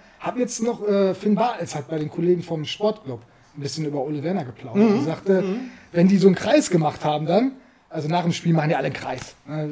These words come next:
Speaker 1: Also Mannschaften und, äh, weiß nicht, ob sie da immer besprechen, was sie am Abend noch machen werden. Und er soll da auch den einen oder anderen guten Spruch gelassen haben. Also
Speaker 2: Dann, äh, lieber Ole Werner, nix für ungut.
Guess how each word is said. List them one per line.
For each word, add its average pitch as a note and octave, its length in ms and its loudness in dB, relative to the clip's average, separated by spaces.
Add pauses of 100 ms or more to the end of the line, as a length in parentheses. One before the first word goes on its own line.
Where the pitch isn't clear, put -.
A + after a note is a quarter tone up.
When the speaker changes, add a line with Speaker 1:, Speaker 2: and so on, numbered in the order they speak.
Speaker 1:
Also C#3 120 -8
Mannschaften D3+ 600 -6
und, C3+ 240 -10
äh, C#3 200 -4
weiß D3 200 -2
nicht, D#3 80 2
ob D3 80 -4
sie - 80 -6
da D3 60 0
immer D3 140 0
besprechen, D3 400 -2
was C#3+ 100 -2
sie D#3 160 -4
am C#3+ 240 -6
Abend D3+ 280 -8
noch C3 100 -6
machen D#3+ 280 0
werden. E3+ 260 2 (720)
Und G3+ 340 8
er A#3 280 8
soll A#3 200 8
da B3+ 80 8
auch A#3+ 260 2
den B3 140 0
einen A#3+ 240 0
oder A#3+ 160 4
anderen A3+ 240 -2
guten B3+ 180 -6
Spruch B3+ 260 -4
gelassen C#3 380 0
haben. C3 160 -10
Also D3+ 320 -2 (1300)
Speaker 2:
Dann, E3+ 300 -2
äh, G3+ 360 0
lieber A#3 220 2
Ole A#3 240 4
Werner, A#3 540 4 (840)
nix F#3+ 180 -4
für F#3+ 80 -2
ungut. A3 500 2